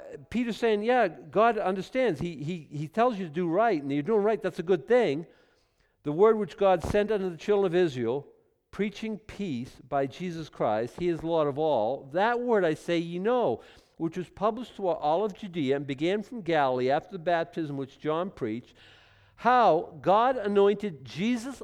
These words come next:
of Nazareth with the Holy Ghost and with power, who went about doing good and healing all that were oppressed of the devil, for God was with him." What a wonderful presentation of the life of Jesus in just a verse.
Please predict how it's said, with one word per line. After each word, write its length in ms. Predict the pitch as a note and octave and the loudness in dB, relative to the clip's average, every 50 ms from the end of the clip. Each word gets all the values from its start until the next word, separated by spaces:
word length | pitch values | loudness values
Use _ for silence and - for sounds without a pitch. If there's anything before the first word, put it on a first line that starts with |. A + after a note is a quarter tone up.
| - - | -6 -2
of 120 | G#3 A3+ | -2 -2
Nazareth 800 | G#3+ G3 G3 G3 G3 F#3+ F#3+ F#3 E3 C#3 C3+ A#2+ A2+ G#2+ F#2+ - - _ - _ _ - | 0 0 0 2 2 4 4 2 2 0 -2 -2 -2 -2 -2 -4 -8 _ -20 _ _ -2
with 220 | D3+ E3+ F3 F3+ | 0 0 0 0
the 80 | - E3+ | -2 -4
Holy 420 | - - - A3 C4+ C#4 C#4 C4+ | -4 0 0 2 2 2 2 0
Ghost 400 | G#3 E3+ F#3+ D3+ C3 B2+ C3+ - - - | 2 4 4 4 6 4 2 -2 -6 -8
and 180 | - E3 F3 G3+ | -2 -2 0 0
with 240 | A3+ A3+ - - - | 0 -2 -4 -8 -20
power, 500 | - - A#3 A#3+ A#3 A3 F#3 C3 G#2 F#2+ - - - _ _ _ _ _ | -6 -2 0 2 4 4 4 2 0 -4 -8 -14 -20 _ _ _ _ _
who 100 | - F3+ | -4 -2
went 220 | G3 G3 A#3 B3+ C#4 | 2 4 4 4 4
about 480 | C4 G#3 F#3+ D#3 C3+ C#3 D3+ D3+ - - - _ _ B2 | 4 4 6 6 6 6 2 0 -4 -16 -20 _ _ -8
doing 380 | A2+ F#3 A3+ C4 C#4 C4 F#3 D3 | -4 -2 -2 -2 -2 -4 -4 -4
good 300 | A#2 - G3 F3 C#3+ C3 | 2 4 6 6 6 4
and 140 | C3+ D3 D3+ | 2 -2 -6
healing 420 | C3 C3+ G3 A#3+ B3 A#3 G#3+ F#3 E3 | -6 -6 -4 -2 0 0 0 0 0
all 320 | - F3 G3 G3 E3+ D3 | 2 2 4 6 6 4
that 140 | D3 D3+ C#3 | 4 2 0
were 140 | D#3+ D#3+ D3+ | 0 -4 -4
oppressed 440 | D#3 - - G#3 G#3+ - - - | -4 -2 0 0 0 0 -4 -10
of 120 | - F3 D3+ | -10 -8 -6
the 100 | D#3+ D#3 | -6 -4
devil, 400 | C#3 F3 G3 F#3+ D3+ B2+ C3+ C#3+ | 0 2 2 2 2 0 -2 -4
for 180 | - - E3+ | -4 -6 -8
God 300 | D#3+ D#3+ F3 F3+ F#3 F3 | -2 0 2 2 2 0
was 140 | F3+ F3+ D3+ | -2 -8 -8
with 200 | F3+ G#3+ G#3 - | -8 -8 -8 -8
him." 100 | D#3 C#3+ | -10 -10
What 120 | C3+ F3+ G3+ | -8 -6 -6
a 40 | |
wonderful 580 | F3+ D#3+ E3+ F#3 G3 F3+ - F3+ E3+ E3 D#3+ _ _ _ _ _ _ _ _ _ _ _ - | -4 -4 -4 -6 -6 -10 -10 -8 -8 -8 -10 _ _ _ _ _ _ _ _ _ _ _ -8
presentation 680 | - F3+ F#3 D#3+ E3+ D#3+ - E3 F3+ F#3+ - - - | -8 -6 -6 -6 -8 -8 -6 -6 -6 -6 -6 -8 -10
of 100 | A2+ G#2 | -12 -8
the 60 | G#2+ A#2 | -4 -2
life 240 | B2+ C3+ C3 - | -2 -2 -2 -6
of 100 | B2+ A2+ | -14 -16
Jesus 420 | A2 - C#3+ D#3+ D3 A2+ - - - | -14 -14 -12 -12 -10 -12 -14 -14 -14
in 80 | A2 | -12
just 220 | G#2+ B2+ - - - | -12 -12 -14 -14 -14
a 20 | |
verse. 440 | C3+ D3+ F#3 G#3+ - - - - _ | -10 -8 -8 -6 -8 -8 -10 -14 _